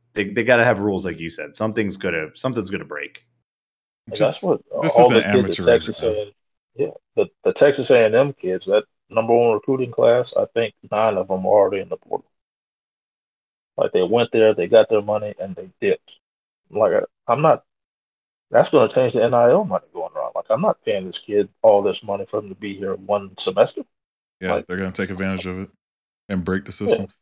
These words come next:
Speaker 3: That's why there needed to be limits. If you put a limit on there, the school can put a million dollars to a kid for each year or whatever. And if he leaves, he leaves, whatever. He's a, uh, he made a million dollars, but you didn't throw nine million, ten million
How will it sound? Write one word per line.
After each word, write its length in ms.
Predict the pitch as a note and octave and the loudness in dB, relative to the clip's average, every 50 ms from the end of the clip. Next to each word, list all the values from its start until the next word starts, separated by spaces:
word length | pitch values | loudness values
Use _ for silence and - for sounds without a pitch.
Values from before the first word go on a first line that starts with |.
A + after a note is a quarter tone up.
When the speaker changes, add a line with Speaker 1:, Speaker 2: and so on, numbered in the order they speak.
| _ _ - | _ _ -2
Speaker 3:
That's 160 | C3 C3+ - | -2 2 2
why 120 | D#3 D3 | 2 2
there 140 | D3+ D#3 D#3 | 2 2 0
needed 220 | D#3 D#3 D#3 D3 C#3 | 0 -2 -4 -6 -6
to 40 | C3+ | -4
be 140 | C#3+ C#3+ | -2 -2
limits. 360 | C#3 C#3+ D#3 - B2 A#2+ - - | -2 -2 -4 -6 -6 -8 -8 -8
If 160 | D#2+ - - | -6 -6 -6
you 60 | C#3 | -4
put 160 | - - D#3 | -2 -2 0
a 60 | D3 | 0
limit 240 | C3 B2+ C3 C3+ C3 | 0 0 -2 -4 -4
on 200 | B2 C3 C#3 C#3+ | -4 -4 -4 -4
there, 280 | C#3 C#3 C#3+ C#3+ C#3+ - | -6 -6 -6 -8 -8 -12
the 60 | - | -14
school 260 | - - - C#3+ C3 B2+ | -12 -6 -4 -2 -2 -2
can 200 | - B2+ A#2+ A#2 | -4 -4 -6 -6
put 280 | A2+ - C#3 B2 - - | -6 -6 -8 -8 -8 -8
a 100 | - G2 | -6 -4
million 280 | G2 A2 A2+ G#2+ G#2 G#2 | -2 0 0 0 0 0
dollars 260 | G2+ G2 G2 F#2+ F#2 - | -2 -2 -2 -4 -6 -8
to 120 | - G2 | -8 -10
a 40 | F#2 | -8
kid 340 | - - G2 F#2 E2 E2+ - _ _ _ _ _ _ _ _ _ _ _ _ _ - | -6 -4 -4 -4 -4 -8 -12 _ _ _ _ _ _ _ _ _ _ _ _ _ -10
for 80 | - | -6
each 220 | - G#2 G2 - G#2 | -4 -4 -2 -2 -4
year 180 | F#2+ F2+ E2+ | -4 -4 -4
or 40 | E2 | -6
whatever. 440 | E2 E2+ E2 E2 D#2+ D#2 D#2 D#2 - _ _ _ _ _ | -6 -6 -6 -8 -8 -10 -12 -16 -18 _ _ _ _ _
And 480 | - G2+ G2 F#2+ F2+ E2+ E2+ E2 D#2+ D#2+ - _ _ _ _ _ _ _ _ _ _ _ _ _ _ _ _ - | -2 0 0 0 0 -2 -4 -8 -10 -12 -16 _ _ _ _ _ _ _ _ _ _ _ _ _ _ _ _ -8
if 160 | G2 G2 - | -8 -8 -4
he 120 | - G#2 G#2 | -2 -2 0
leaves, 360 | G#2 G#2 G#2 A#2 B2+ C3+ - | 0 0 0 -2 -2 -4 -4
he 120 | C#3+ C3+ | -4 -2
leaves, 300 | C3+ D#3 E3 A2+ F2+ - | -2 -2 -2 -4 -4 -6
whatever. 320 | G2 G2 A#2 C3 G#2 D#2 E2 | -6 -4 -4 -4 -6 -6 -8
He's 200 | F2+ F#2 F2 F2 | -10 -10 -8 -8
a, 140 | F2 F#2 G2+ - _ _ _ _ _ - | -10 -10 -10 -14 _ _ _ _ _ -18
uh, 120 | - - | -16 -14
he 120 | - - F#2 | -10 -8 -6
made 160 | F2+ F2 F2+ | -4 -4 -2
a 40 | F#2 | -2
million 240 | F#2+ F#2+ F#2+ G2 G2 | -2 -2 -2 -2 -2
dollars, 300 | G2 G2 G#2+ A#2 A#2 A2 | 0 0 -2 -2 -4 -4
but 180 | A2+ G2+ - | -4 -4 -2
you 100 | F#2+ A2 | -2 0
didn't 220 | A2 A#2+ A2 G2+ G2+ | 0 0 0 0 0
throw 180 | A2+ A2+ G#2+ G#2 | 0 0 0 0
nine 400 | G2 G2+ G2+ G2+ G#2 G#2+ G#2 G2 | 0 0 0 2 2 2 2 0
million, 300 | F#2 F2+ E2+ E2 D#2 D#2+ | 0 -2 -6 -8 -12 -6
ten 300 | - - A#2 A2+ G#2 G#2 | -2 0 2 2 4 2
million 360 | G2 F#2+ F2+ E2+ D#2 D2+ | 2 0 0 -4 -6 -10